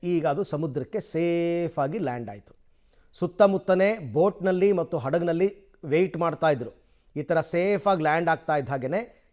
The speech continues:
ಇವೆಲ್ಲ ಬೋಟ್ ಮತ್ತು ಶಿಪ್‌ಗಳಿಂದ ಜನ ಬರ್ತಾರೆ. ಬಂದು ಇದರ ಒಳಗಡೆ ಇರ್ತಕ್ಕಂಥ ನಾಲ್ಕು ಜನರನ್ನ ಸುರಕ್ಷಿತವಾಗಿ ಶಿಪ್‌ಗೆ ಹತ್ತಿಸ್ಕೊಂಡು ಆನಂತರ ಇಮಿಡಿಯೇಟ್ ಆಗಿ ಮೆಡಿಕಲ್ ಚೆಕಪ್‌ಗೆ ಅಂತ ಅವ್ರನ್ನ ಕರ್ಕೊಂಡು ಹೋಗ್ತಾರೆ.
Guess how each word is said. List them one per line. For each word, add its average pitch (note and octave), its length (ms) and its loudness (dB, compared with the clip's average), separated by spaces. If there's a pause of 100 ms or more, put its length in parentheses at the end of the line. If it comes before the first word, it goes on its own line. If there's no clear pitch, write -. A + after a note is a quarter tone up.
ಇವೆಲ್ಲ F#3 540 0
ಬೋಟ್ D#3+ 420 -2
ಮತ್ತು E3+ 260 -2
ಶಿಪ್‌ಗಳಿಂದ D#3+ 520 -4
ಜನ D3 420 -2
ಬರ್ತಾರೆ. C#3+ 480 -4 (920)
ಬಂದು F#3+ 460 4
ಇದರ E3+ 180 0
ಒಳಗಡೆ F3+ 400 4
ಇರ್ತಕ್ಕಂಥ E3 460 -4 (560)
ನಾಲ್ಕು G3 500 4
ಜನರನ್ನ D#3+ 340 -2
ಸುರಕ್ಷಿತವಾಗಿ E3 1000 -4 (440)
ಶಿಪ್‌ಗೆ A3+ 480 0
ಹತ್ತಿಸ್ಕೊಂಡು D#3 920 -6 (160)
ಆನಂತರ D#3+ 340 -4
ಇಮಿಡಿಯೇಟ್ F3 440 0
ಆಗಿ F#3 160 -2
ಮೆಡಿಕಲ್ F3+ 400 -2
ಚೆಕಪ್‌ಗೆ C3+ 400 -10
ಅಂತ C3+ 160 -10
ಅವ್ರನ್ನ D#3+ 260 -2
ಕರ್ಕೊಂಡು C#3 380 -8
ಹೋಗ್ತಾರೆ. - 380 -10